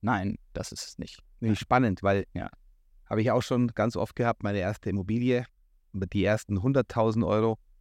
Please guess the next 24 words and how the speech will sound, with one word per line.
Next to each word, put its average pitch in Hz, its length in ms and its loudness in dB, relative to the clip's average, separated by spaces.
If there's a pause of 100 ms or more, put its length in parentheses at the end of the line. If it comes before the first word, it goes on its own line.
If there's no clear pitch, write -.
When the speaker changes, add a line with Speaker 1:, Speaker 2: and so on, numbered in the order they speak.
(140)
Speaker 1:
Ja. 113 200 -2 (240)
Speaker 2:
dann 95 300 2 (640)
andere 123 360 2
Summen. 117 500 2
Der 98 140 0
Weg 117 220 0
dahin 117 300 2
ist 101 140 -4
das 92 120 -8
Ziel 92 260 -4
und 92 100 0
nicht - 260 -6
das 95 140 -10
Ziel. 110 300 -4 (160)
Speaker 1:
Absolut. 110 540 -4
Und 101 80 -4
man 127 180 4
gewöhnt 135 380 2
sich 127 200 -4
auch 107 180 -2
relativ 120 500 0
schnell 127 400 0
dann 117 260 2
Speaker 2:
Genau. 101 200 -2